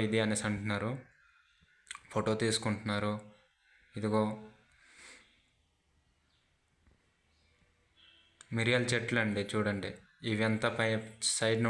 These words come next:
ఉన్నది, పక్క పక్కన ఉన్నది, ఇవంతా మిరియాల చెట్లు. ఇది కాఫీ తోట.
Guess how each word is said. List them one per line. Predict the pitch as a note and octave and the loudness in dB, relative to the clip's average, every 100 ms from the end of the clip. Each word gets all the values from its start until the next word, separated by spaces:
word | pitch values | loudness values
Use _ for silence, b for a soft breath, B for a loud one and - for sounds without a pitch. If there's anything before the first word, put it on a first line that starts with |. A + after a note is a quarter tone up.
| A2+ | 2
ఉన్నది, | A2 G#2+ A#2 | 2 0 -2
పక్క | G#2+ G#2+ A2 | -4 -4 -4
పక్కన | G#2+ A2 G#2+ | -2 0 2
ఉన్నది, | G#2 A2 C#3 B B B A2 | 0 0 -2 B B B -2
ఇవంతా | A2 G#2+ A#2+ | 0 2 2
మిరియాల | A2+ A2 A2 A2 | 2 2 2 -2
చెట్లు. | G2+ - G2 | -4 -4 -4
ఇది | G2 A2 - _ _ b b _ - | -6 -10 -16 _ _ b b _ -4
కాఫీ | G#2 G2 A2 G#2+ | -2 -2 0 0
తోట. | G#2 | 0